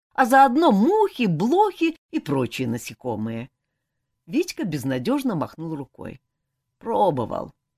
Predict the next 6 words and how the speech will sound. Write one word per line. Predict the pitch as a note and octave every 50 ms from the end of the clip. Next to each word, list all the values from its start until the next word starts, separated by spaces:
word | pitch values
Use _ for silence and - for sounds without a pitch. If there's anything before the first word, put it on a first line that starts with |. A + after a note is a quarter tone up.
| _ _ _ _
Опять | - C3 B2+ - - D#3+ C#3+ - -
наползли. | A2+ G#2+ - - G#2+ G#2 G2+ G2+ G#2+ G#2+ G2+ G2 - - _ _ _ _ _ _ _ _ _ _ _
Дикари | - C3 G#3 G#3 - D#4 F#4+ G#4 G#4
нанесли, | G4 A3+ D#3 C3+ A#2+ - - - B2+ A2+
наверное». | G#2 G#2 G#2+ G#2 G#2 F#2+ - - E2 - - - E3 - _ _ _ _ _ _ _ _ _ _ _ _ _ _ _ _ _ _ _
Дэн | - D4 F4 G4+ G4